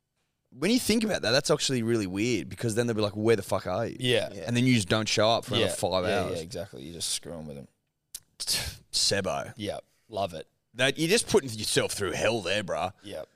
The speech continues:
Speaker 1: We've fucking, Tonk's so crate, she's crate trained now,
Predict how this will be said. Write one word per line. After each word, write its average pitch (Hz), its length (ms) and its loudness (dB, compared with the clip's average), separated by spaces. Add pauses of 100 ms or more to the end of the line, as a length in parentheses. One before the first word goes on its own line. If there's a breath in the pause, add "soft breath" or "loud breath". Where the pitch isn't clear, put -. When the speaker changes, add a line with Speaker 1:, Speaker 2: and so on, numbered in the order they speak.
(200)
Speaker 1:
We've 151 180 6
fucking, 139 520 2
Tonk's 170 320 4
so 123 260 4
crate, 117 380 -2
she's 110 160 -2
crate 113 320 0
trained 85 320 -4
now, 78 260 -8